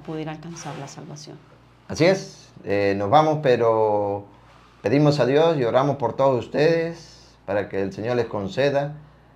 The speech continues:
Speaker 2: eh, lo que su buen corazón desea, les escuche su súplica de manera especial. La familia de Liliana Herrera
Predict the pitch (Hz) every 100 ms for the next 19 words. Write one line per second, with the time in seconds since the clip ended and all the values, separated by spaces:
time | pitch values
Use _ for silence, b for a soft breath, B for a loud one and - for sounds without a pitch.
0 | b - 190 98 90 92 - - - -
1 | - 95 - 90 101 98 117 107 101 90
2 | 113 113 104 - 139 147 139 135 135 -
3 | - 107 98 - 110 104 90 92 160 147
4 | 143 131 101 98 101 113 107 98 95 135
5 | 147 147 B B B B - 107 120 127
6 | 151 151 131 127 123 127 123 123 139 147
7 | 143 123 117 117 107 135 170 135 104 95